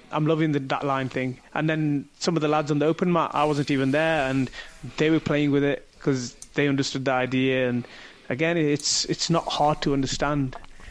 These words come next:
because then again, you're free. You're, you're, you're making them angles. You know where your goal is, where you need to get to, the route, uh, and you just need to get there. And with, again, everybody's fighting tooth and nail for it. So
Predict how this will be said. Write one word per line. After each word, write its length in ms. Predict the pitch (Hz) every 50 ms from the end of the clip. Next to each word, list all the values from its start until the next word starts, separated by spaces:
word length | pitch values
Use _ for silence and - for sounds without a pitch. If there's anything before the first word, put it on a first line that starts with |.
| - - -
because 380 | - 127 - 147 135 131 120 120
then 240 | 131 135 135 139 -
again, 300 | 143 139 143 151 156 143
you're 140 | 139 131 127
free. 340 | - - - 151 151 151 147
You're, 340 | 139 127 131 127 123 - -
you're, 280 | 131 127 127 120 120 143 - -
you're 160 | 135 135 131
making 460 | 131 135 143 156 151 - 165 156 143
them 160 | 139 135 131
angles. 580 | 135 147 151 139 147 143 139 135 131 - - - - - - - - -
You 120 | 131 131 127
know 260 | 135 139 147 147 139
where 220 | 135 135 131 127
your 360 | 123 123 123 127 127 123 123
goal 360 | 123 127 139 135 143 143 139 131
is, 120 | 127 120
where 140 | 123 127 127
you 100 | 127 127
need 140 | 131 123 -
to 80 | -
get 220 | 123 151 - - -
to, 120 | - 139
the 120 | 123 127
route, 340 | 127 135 147 143 143 - - - - - - - - - - - - - - -
uh, 420 | - 117 117 117 117 117 107 90 - -
and 80 | 117
you 80 | 123 123
just 160 | 123 - -
need 80 | 131 113
to 60 | 135
get 180 | 120 135 - -
there. 220 | 143 131 120 - - - - - - - - - - -
And 380 | 123 127 127 123 120 117 - - - - -
with, 300 | - 143 143 143 135 - - -
again, 360 | 151 151 180 185 160 139 117 -
everybody's 420 | 165 170 175 170 147 151 147 143
fighting 380 | - - 180 156 156 - 165 160
tooth 220 | - 175 151 -
and 80 | 160 147
nail 200 | 156 175 202 196
for 220 | - - 156 147
it. 100 | 131 - - - -
So 440 | - 135 127 127 131 127 127 131